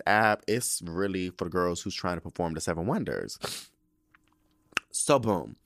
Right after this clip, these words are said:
We perform the seven wonders. It's divine. Drrrr, boom.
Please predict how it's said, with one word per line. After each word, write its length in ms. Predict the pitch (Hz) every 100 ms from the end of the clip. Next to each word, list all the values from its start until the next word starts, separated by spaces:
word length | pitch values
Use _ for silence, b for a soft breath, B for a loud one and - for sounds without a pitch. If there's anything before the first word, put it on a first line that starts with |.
| b b b b b b _
We 200 | - 135
perform 280 | 180 170 175
the 60 | 165
seven 260 | 156 147
wonders. 380 | 139 131 127 120 -
It's 140 | 123
divine. 460 | 113 107 101 101 95
Drrrr, 440 | 104 104 101 107 87
boom. 360 | 95 80 60